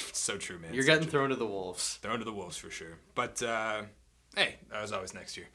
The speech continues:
Speaker 2: <laughs>
Speaker 1: Um, Kawhi Leonard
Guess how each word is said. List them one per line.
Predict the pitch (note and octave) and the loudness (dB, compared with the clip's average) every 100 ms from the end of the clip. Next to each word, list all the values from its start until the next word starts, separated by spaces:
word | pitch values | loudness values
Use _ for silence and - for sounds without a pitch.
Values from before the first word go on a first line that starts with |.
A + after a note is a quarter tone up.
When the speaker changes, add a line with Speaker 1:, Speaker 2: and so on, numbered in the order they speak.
| D3 - | -4 10
Speaker 2:
<laughs> | A3+ A3 - A3 | 12 12 12 12
Speaker 1:
Um, | D3+ D3+ D3+ D3+ D3 C#3 B2+ - - _ _ - _ - - - - - - | 12 12 12 12 10 4 -4 -10 -20 _ _ -20 _ -20 -20 -20 -20 -12 0
Kawhi | D#3 D#3+ F3+ | 10 10 10
Leonard | F3 F3+ F#3 | 8 6 4